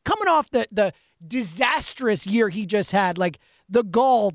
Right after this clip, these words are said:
to, to force a trade like that. But whatever, whatever, the, the, past it, I think that given the situation,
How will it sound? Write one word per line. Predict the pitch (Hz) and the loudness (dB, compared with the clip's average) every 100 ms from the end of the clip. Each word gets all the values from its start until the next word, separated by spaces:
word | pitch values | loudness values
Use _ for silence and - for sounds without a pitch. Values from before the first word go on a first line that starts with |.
| - | 0
to, | 208 | 0
to | 175 180 | 0 -6
force | - 262 240 214 | -6 -2 -2 -2
a | |
trade | 180 196 185 | -4 -2 0
like | 180 | -2
that. | 190 180 | -2 -2
But | - 403 | -2 2
whatever, | 392 370 - - - | 2 2 -2 -10 -2
whatever, | 269 302 294 302 294 | 2 2 2 0 -2
the, | 233 262 - | -2 -4 -4
the, | 214 247 _ | -8 -10 _
past | - 302 294 294 | 0 2 0 -4
it, | - | -4
I | 240 | -4
think | - 294 | -2 -6
that | 233 - 165 | -6 -14 -12
given | 160 285 359 359 | -2 -2 -2 -8
the | 330 | -8
situation, | - 269 - 233 214 196 - 127 | -8 -10 -10 -4 -2 -2 -6 -18